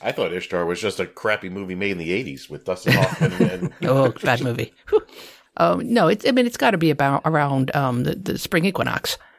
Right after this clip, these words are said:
Speaker 2: It's around the time of the spring equinox. It's what the Christians did was, uh, steal other people's religion. So it's some pagan, but they would call it pagan.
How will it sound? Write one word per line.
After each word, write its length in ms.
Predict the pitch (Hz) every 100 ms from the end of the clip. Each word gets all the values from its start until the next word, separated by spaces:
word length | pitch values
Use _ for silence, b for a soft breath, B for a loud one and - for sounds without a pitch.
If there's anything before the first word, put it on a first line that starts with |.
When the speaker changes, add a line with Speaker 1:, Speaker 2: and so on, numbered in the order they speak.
| b b _
Speaker 2:
It's 200 | - 170
around 260 | 170 151 165
the 60 | 156
time 200 | 165 156
of 60 |
the 80 | 151
spring 240 | - 156 135
equinox. 540 | - 135 123 - -
It's 260 | 147 143 -
what 160 | 151
the 40 | 170
Christians 420 | 156 - 151 143
did 200 | 147 139
was, 220 | 127 139
uh, 380 | 139 139 127 127 175
steal 260 | - 160 143
other 160 | 139
people's 280 | 139 135 143
religion. 400 | 160 131 131 131
So 240 | 135 151 143
it's 140 | 143
some 180 | 185 170 -
pagan, 400 | - 143 127 143 _ _ _
but 60 | 151
they 80 |
would 100 | 139 127
call 140 | 135
it 80 | 127
pagan. 360 | - 120 151